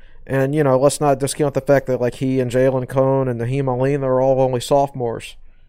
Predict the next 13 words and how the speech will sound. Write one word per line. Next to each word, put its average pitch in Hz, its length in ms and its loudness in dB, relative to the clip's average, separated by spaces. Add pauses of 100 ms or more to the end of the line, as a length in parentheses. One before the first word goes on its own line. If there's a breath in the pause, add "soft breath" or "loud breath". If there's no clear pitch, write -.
(120)
anyway. 151 420 -2 (460)
So 143 400 6 (420 soft breath)
you, 165 160 4
you've 175 220 0
got 262 180 10
a, - 140 4 (580)
a 151 60 0
large 160 300 8
number 143 300 2
of 131 60 0
guys 147 360 6
that, - 220 -4 (240)
who, 135 380 0